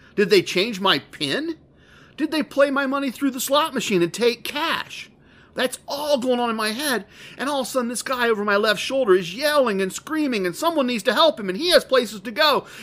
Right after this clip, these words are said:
and he was in line before I got here, and he just went to the bathroom, and he needs to be helped. He was told he had to come back because the person that was here to solve his problem wasn't here, and he needs his P and L fixed, and he needs it fixed right now. His P and L is wrong. He wants it fixed, and he's yelling and yelling.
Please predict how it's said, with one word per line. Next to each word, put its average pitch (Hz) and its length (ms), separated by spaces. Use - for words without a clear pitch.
and 214 80
he 320 140
was 262 160
in 254 120
line 285 280
before 277 340
I 262 140
got 302 280
here, 233 160
and 190 80
he 320 140
just 277 180
went 262 220
to 247 60
the 233 100
bathroom, 262 460
and 196 80
he 320 160
needs 285 240
to - 80
be 262 260
helped. 311 360
He 277 220
was 320 140
told 269 260
he 294 160
had 285 160
to 247 80
come 240 240
back 285 300
because 226 240
the 196 40
person 311 280
that 262 80
was 233 100
here 285 320
to 226 160
solve 294 320
his 262 140
problem 294 360
wasn't 240 300
here, 311 160
and 226 100
he 320 100
needs 311 220
his 294 240
P 349 200
and 311 80
L 311 160
fixed, - 360
and 220 100
he 339 160
needs 320 240
it - 60
fixed - 300
right 294 340
now. 294 320
His 339 220
P 320 220
and 285 80
L 311 180
is 220 80
wrong. 302 260
He 339 180
wants 294 280
it 185 80
fixed, 302 180
and 196 80
he's 202 180
yelling 269 460
and 202 240
yelling. 269 400